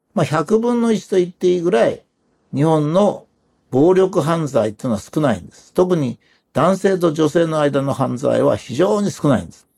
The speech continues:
で、それを考えるときに、やはり百八十年ぐらい前の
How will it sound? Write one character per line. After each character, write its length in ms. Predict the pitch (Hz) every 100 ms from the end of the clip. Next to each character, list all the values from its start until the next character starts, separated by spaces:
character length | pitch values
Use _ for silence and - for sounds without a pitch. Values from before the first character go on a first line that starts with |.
| _ -
で、 260 | 160 165 143 _ _ _ _
そ 220 | _ -
れ 60 | 214
を 140 | 269 -
考 280 | 226 233 247
え 100 | 196
る 60 |
と 120 | 127 107
き 80 |
に、 400 | 101 123 110 - _ _ _ _ _
や 160 | 165 214
は 120 | 254
り 380 | 233 175 147 127
百 260 | 135 139
八 320 | 151 147 151 147
十 180 | 160
年 160 | 170 170
ぐ 80 | 185
ら 120 | 160
い 40 |
前 340 | 135 156 147 131
の 400 | 196 196 117